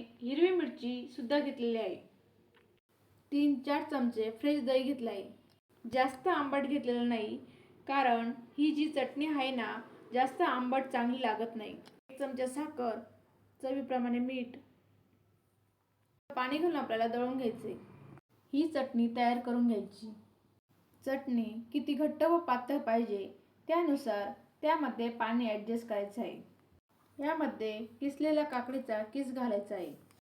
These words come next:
व्यवस्थित मिक्स करून घ्यायचं आहे. चटणीला फोडणी वगैरे घालत बसायची काही गरज नाही आहे. आपली चटणीही तयार झाली आहे आणि आपले साबुदाणा वडेही सुद्धा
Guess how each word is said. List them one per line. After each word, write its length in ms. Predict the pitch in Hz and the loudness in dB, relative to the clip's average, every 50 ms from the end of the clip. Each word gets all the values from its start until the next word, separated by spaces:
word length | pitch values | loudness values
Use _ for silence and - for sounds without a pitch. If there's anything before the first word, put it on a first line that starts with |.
| _ _ 247 | _ _ -8
व्यवस्थित 560 | 240 254 262 302 294 - 277 247 240 - - | -2 0 2 2 2 0 -2 -4 -6 -6 -4
मिक्स 260 | 247 285 285 - - | -2 -2 -2 -2 -4
करून 220 | - 269 262 269 | -2 -2 -2 0
घ्यायचं 260 | 254 247 233 233 - 202 | 0 -2 -4 -4 -4 -6
आहे. 120 | 185 175 170 - - - _ _ _ - _ _ _ _ _ _ _ _ _ _ _ _ - | -8 -8 -10 -12 -16 -20 _ _ _ -20 _ _ _ _ _ _ _ _ _ _ _ _ -6
चटणीला 520 | 254 247 233 - 277 302 330 311 254 214 214 214 233 - - - - _ _ _ - | -6 -6 -4 -2 0 0 0 0 0 -2 -2 -4 -8 -12 -16 -20 -20 _ _ _ -2
फोडणी 300 | 269 262 262 254 277 302 | 0 2 4 4 2 4
वगैरे 380 | 320 320 311 254 240 233 226 226 226 233 - - - | 4 4 4 4 2 0 -2 -4 -6 -6 -10 -12 -10
घालत 360 | 240 262 269 269 269 262 220 | -6 -4 -2 -2 -2 -2 -2
बसायची 480 | 226 240 247 - 247 240 233 - - 247 | -2 -4 -2 -2 -2 -4 -4 -4 -8 -6
काही 220 | - 247 277 277 | -2 0 2 2
गरज 340 | 247 226 240 226 220 226 220 | 2 0 0 -2 -2 -4 -6
नाही 160 | 220 208 208 202 | -6 -6 -6 -6
आहे. 180 | 214 - - - - _ _ _ _ _ _ _ _ _ - | -8 -10 -12 -14 -20 _ _ _ _ _ _ _ _ _ -8
आपली 500 | - 240 247 240 - 262 247 247 247 247 240 - | -6 -4 -4 -2 -2 -2 0 0 -2 -2 -2 -2
चटणीही 440 | 269 262 254 247 262 320 339 349 - | -2 -2 2 2 2 4 4 4 6
तयार 220 | 302 285 285 302 | 6 6 6 4
झाली 220 | 285 311 302 294 294 | 4 4 4 4 4
आहे 260 | 277 262 254 269 262 - - - _ _ | 4 2 0 0 -2 -4 -10 -20 _ _
आणि 240 | - - 254 285 294 | -8 -2 0 2 4
आपले 420 | 269 247 240 - 233 220 214 226 247 | 4 2 0 0 -2 -4 -4 -4 -4
साबुदाणा 460 | - - 247 240 233 247 240 240 240 | -4 -4 -2 -2 -2 0 0 0 0
वडेही 440 | 226 226 226 226 262 269 302 311 302 | 0 0 0 0 2 2 2 0 0
सुद्धा 340 | - - 294 240 226 269 | -2 -4 -4 0 0 0